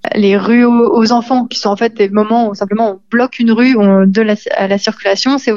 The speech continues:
c'est organisé, et on va y déployer des événements festifs, euh, des jeux, euh, pour vraiment, euh, euh, se rencontrer entre voisins. Donc voilà, on, comme ça, on a les deux pendants qui sont, qui sont présentés.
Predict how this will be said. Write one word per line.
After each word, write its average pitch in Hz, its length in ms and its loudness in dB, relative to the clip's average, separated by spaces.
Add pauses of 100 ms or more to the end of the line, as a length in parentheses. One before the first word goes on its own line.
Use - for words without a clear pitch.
c'est - 140 -4
organisé, 214 720 0
et 240 180 4
on 226 160 0
va 196 460 0 (240)
y 220 180 2
déployer 220 360 0
des 208 160 0
événements 202 300 0
festifs, 247 720 0
euh, 202 360 2
des 208 220 2
jeux, 254 540 2
euh, 202 180 0
pour 208 200 -2
vraiment, 233 400 2
euh, 196 280 2 (420)
euh, 202 220 0
se 214 160 -4
rencontrer 226 460 -2
entre 226 240 -2
voisins. 208 340 -2 (320)
Donc 226 100 -2
voilà, 226 240 0
on, 220 60 -6
comme 220 140 -8
ça, 269 100 -2
on 262 80 0
a 226 80 0
les 208 140 -2
deux 247 180 -2
pendants 247 440 -2 (100)
qui - 160 -14
sont, 208 580 2
qui - 120 -2
sont 214 160 0
présentés. 202 480 -2